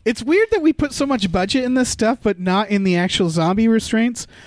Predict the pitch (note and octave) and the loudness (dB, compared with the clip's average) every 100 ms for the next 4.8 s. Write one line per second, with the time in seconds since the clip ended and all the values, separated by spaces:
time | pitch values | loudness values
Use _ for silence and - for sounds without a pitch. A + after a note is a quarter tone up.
0 | - - - G3 F#3 - G3 F#3 F3 G3+ | -20 -12 -2 0 0 -4 -2 -2 0 0
1 | B3+ A#3 G#3 G3+ F#3 A3+ - - F3+ F3+ | 0 2 0 0 -2 -2 -4 -2 0 0
2 | E3 D3+ E3+ G3+ G#3 G#3+ G#3+ A3 A3+ A#3+ | 0 -2 0 0 -2 0 2 2 2 2
3 | G3 G3+ F3 F3+ F3+ F3+ D#3 C#3+ D3+ C3+ | 2 0 0 -2 -2 -2 0 2 0 -2
4 | B2+ - C#3 - - - E3 E3+ | -6 -6 -6 -6 -6 -2 0 2